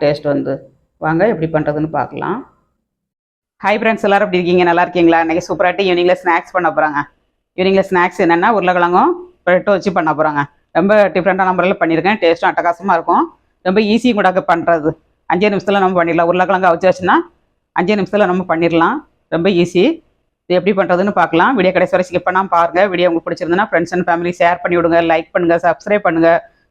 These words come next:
சப்போர்ட் பண்ணுங்க எங்க சேனலுக்கு. வீடியோ பார்க்குற அனைத்து உள்ளங்களும் ஒரு லைக் பண்ணிட்டு பாருங்க. ஏதாவது ரெசிபி தேவைன்னா கமெண்ட்ஸ் பண்ணுங்க, அப்லோட் பண்ணி விடுறேன். வாங்க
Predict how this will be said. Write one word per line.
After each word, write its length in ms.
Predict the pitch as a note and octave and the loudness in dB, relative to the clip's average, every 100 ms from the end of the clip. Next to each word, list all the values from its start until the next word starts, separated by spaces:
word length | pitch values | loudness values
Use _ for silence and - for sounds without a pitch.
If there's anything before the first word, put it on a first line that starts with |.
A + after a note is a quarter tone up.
| _ | _
சப்போர்ட் 300 | F3+ B3 A#3+ | -2 0 0
பண்ணுங்க 220 | G#3 E3+ F3 | 0 0 0
எங்க 80 | F3 | 0
சேனலுக்கு. 400 | E3+ E3 D#3 E3 D#3+ - _ _ _ - | 0 0 0 0 0 -4 _ _ _ -4
வீடியோ 200 | F3+ F#3 F3+ | 0 0 0
பார்க்குற 200 | E3 F3 | 0 0
அனைத்து 220 | E3 D#3+ F3 | -2 0 0
உள்ளங்களும் 320 | E3+ F3+ A#3+ | 2 2 0
ஒரு 80 | F#3 | 2
லைக் 200 | E3 E3+ F#3+ | 0 0 -4
பண்ணிட்டு 240 | F3+ F#3 E3+ | -2 0 0
பாருங்க. 260 | D#3+ D#3 D#3+ D#3+ - _ _ _ _ _ _ _ _ - | 0 2 0 0 -8 _ _ _ _ _ _ _ _ -2
ஏதாவது 220 | F3+ G3+ G3 | 2 2 2
ரெசிபி 240 | E3+ F#3 F#3+ | 0 -2 0
தேவைன்னா 260 | F3+ F#3 A#3 C4 | 2 2 0 0
கமெண்ட்ஸ் 320 | F3 F3+ F3+ | 0 -2 0
பண்ணுங்க, 220 | F3+ F3 A#3+ F#4 E3 | 0 2 2 2 0
அப்லோட் 280 | F3 E3+ D#3+ | 0 0 0
பண்ணி 140 | E3 D#3+ | 2 2
விடுறேன். 300 | D#3 G3+ E4+ - _ _ _ - | 2 0 0 -6 _ _ _ -4
வாங்க 180 | E3 | -2